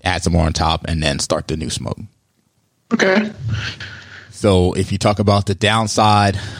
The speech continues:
Speaker 1: of a, uh, one of the kettle smokers, I don't think I mentioned the kettle smoker, and those are, like, your
Speaker 2: Oh,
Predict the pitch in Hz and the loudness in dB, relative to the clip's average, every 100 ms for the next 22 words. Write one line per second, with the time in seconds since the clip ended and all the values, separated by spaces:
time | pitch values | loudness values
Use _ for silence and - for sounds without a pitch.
0 | - - 101 - - 98 95 90 85 87 | -4 0 0 -2 -2 2 4 2 0 0
1 | 87 85 78 69 78 - 104 95 87 82 | 0 0 -4 -8 -12 -10 -2 0 0 0
2 | 113 117 120 123 127 131 131 - - _ | 2 2 2 2 2 2 0 -2 -10 _
3 | _ 113 127 123 104 92 95 92 85 87 | _ 0 2 2 0 2 0 -2 -6 -4
4 | 92 82 87 90 98 123 139 123 98 131 | -2 -2 -2 -2 0 0 2 2 0 2
5 | 95 85 67 - | 2 2 -2 -8